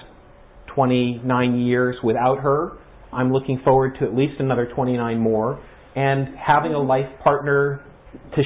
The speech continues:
share your life with ends a lot of the loneliness and angst that you can feel in college and, and, and, and beyond. I mean, it, it, it fulfills a lot of that. It f-, brings a great amount of joy.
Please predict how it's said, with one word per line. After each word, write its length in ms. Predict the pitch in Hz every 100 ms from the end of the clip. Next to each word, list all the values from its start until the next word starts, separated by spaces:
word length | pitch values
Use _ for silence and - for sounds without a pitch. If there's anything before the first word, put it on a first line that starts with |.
| -
share 160 | 147 143
your 200 | 143 139
life 240 | 131 139 139
with 300 | 139 135 139 - - - -
ends 300 | 135 139 147
a 40 | 143
lot 260 | 131 135
of 180 | 143 135
the 280 | 139 131 131
loneliness 520 | 120 131 139 139 135 135
and 100 | 127
angst 360 | 117 123 - - - - -
that 80 | -
you 80 | 143
can 200 | 139 143 -
feel 500 | 156 165 160 160 - -
in 140 | 156 156
college 400 | 165 180 185 170
and, 300 | 180 175 170
and, 300 | 156 165 160
and, 240 | 156 160 156
and 160 | 165
beyond. 420 | 165 180 170 101 110
I 40 |
mean, 140 | 127
it, 120 | 127 - - - -
it, 120 | 131 131
it 140 | 135 -
fulfills 420 | 139 - 156 151
a 40 | 143
lot 200 | 135 127
of 80 | -
that. 220 | 117 101
It 120 | 117 127
f-, 80 | 143 -
brings 200 | 151 139 139
a 40 |
great 260 | 113 131 123
amount 240 | 117 107
of 60 | 107
joy. 260 | 104 95